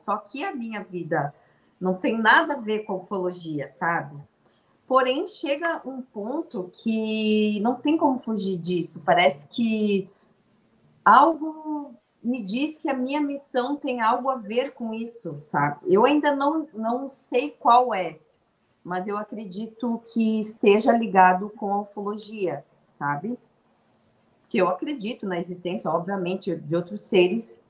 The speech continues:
Inclusive, teve outra vez, que aqui eu já morava em, em Balneário Camboriú, que eu tive um, uma paralisia do sono, onde, né, não sei se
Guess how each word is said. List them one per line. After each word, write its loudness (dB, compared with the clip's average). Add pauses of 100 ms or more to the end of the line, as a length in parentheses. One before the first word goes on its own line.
(160)
Inclusive, 0
teve 4
outra 2
vez, 0
que -10
aqui -6
eu -2
já -4
morava -2
em, -18
em -8
Balneário 0
Camboriú, -2 (680)
que 0
eu 2
tive 2
um, 0 (120)
uma 4
paralisia 2
do -6
sono, -2 (140)
onde, 2 (140)
né, -4
não -16
sei -4
se -6